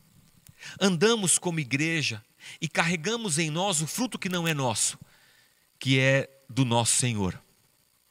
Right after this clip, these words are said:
Eu fui ontem visitar meu sogro lá no interior, é, guardadas as devidas, é, recomendações da quarentena. Não entra na casa,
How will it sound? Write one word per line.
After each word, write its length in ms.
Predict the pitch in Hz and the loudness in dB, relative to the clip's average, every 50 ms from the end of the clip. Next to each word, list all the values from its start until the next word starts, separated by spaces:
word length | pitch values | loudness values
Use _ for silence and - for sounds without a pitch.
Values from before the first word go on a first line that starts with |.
| _ _ _ _ _ _ _ _ _ - - - | _ _ _ _ _ _ _ _ _ -20 -8 0
Eu 100 | - 147 | 2 2
fui 220 | 139 - 208 202 196 | 2 4 4 4 4
ontem 300 | 196 196 185 - 185 170 | 4 4 2 0 -2 -2
visitar 400 | 170 151 147 151 - 165 165 160 | 0 -2 -2 -2 -2 -2 -2 0
meu 180 | 160 160 147 | 0 -2 -2
sogro 540 | 131 - - - 160 170 170 143 131 117 123 - _ _ _ _ _ _ _ _ _ _ _ _ _ _ - | -2 -4 -2 -2 -2 0 0 -2 -4 -6 -8 -12 _ _ _ _ _ _ _ _ _ _ _ _ _ _ -6
lá 180 | 120 131 139 | -2 -2 0
no 60 | 139 | 0
interior, 580 | 139 127 - 139 131 117 120 131 147 165 160 156 - _ _ _ _ _ _ _ - - _ _ _ _ _ _ _ _ _ _ _ _ _ _ | -2 -2 -2 -2 0 2 2 2 2 0 0 -2 -6 _ _ _ _ _ _ _ -20 -20 _ _ _ _ _ _ _ _ _ _ _ _ _ _
é, 840 | - 117 113 113 113 110 110 110 110 107 107 104 101 98 95 - - _ _ _ _ _ _ _ _ _ _ _ _ _ _ _ _ _ _ _ - | -4 -2 0 0 0 0 0 0 -2 -2 -2 -4 -4 -4 -6 -8 -10 _ _ _ _ _ _ _ _ _ _ _ _ _ _ _ _ _ _ _ -4
guardadas 640 | 117 131 127 127 117 113 135 143 143 139 139 123 - | 2 4 4 4 4 4 2 2 4 2 0 -2 0
as 120 | 135 131 | 0 0
devidas, 920 | 107 127 139 110 95 110 135 139 123 143 139 135 123 - - - - - - _ _ _ _ _ _ _ _ _ _ _ _ _ _ _ _ _ | 2 2 0 0 2 0 0 0 2 2 2 2 2 2 2 2 0 -2 -8 _ _ _ _ _ _ _ _ _ _ _ _ _ _ _ _ _
é, 1040 | - - - 120 117 113 113 110 110 107 104 104 101 101 98 95 95 92 92 90 90 87 - _ _ _ _ _ _ _ _ _ _ _ _ _ _ _ _ _ _ _ _ _ _ _ _ _ _ _ _ _ _ _ _ _ _ _ _ _ _ _ _ _ _ _ _ _ _ | -10 -6 -4 -2 0 0 2 2 0 0 0 0 -2 -2 -4 -4 -4 -6 -6 -8 -10 -12 -18 _ _ _ _ _ _ _ _ _ _ _ _ _ _ _ _ _ _ _ _ _ _ _ _ _ _ _ _ _ _ _ _ _ _ _ _ _ _ _ _ _ _ _ _ _ _
recomendações 760 | - 135 - - 139 139 135 123 120 107 - - 143 143 143 120 | 2 2 2 4 2 2 4 4 4 2 4 4 4 4 4 4
da 60 | 131 | 2
quarentena. 600 | - 131 131 131 123 117 - - 113 110 101 95 | 2 2 2 2 2 0 0 0 0 0 0 -2
Não 160 | 95 98 101 107 | -2 -2 -2 -2
entra 220 | 110 101 - 107 | -2 -2 -2 -2
na 120 | 107 104 | -2 -4
casa, 680 | - - 123 123 127 127 131 131 123 104 101 110 110 110 | -2 2 4 6 6 8 6 6 4 2 0 -2 -4 -6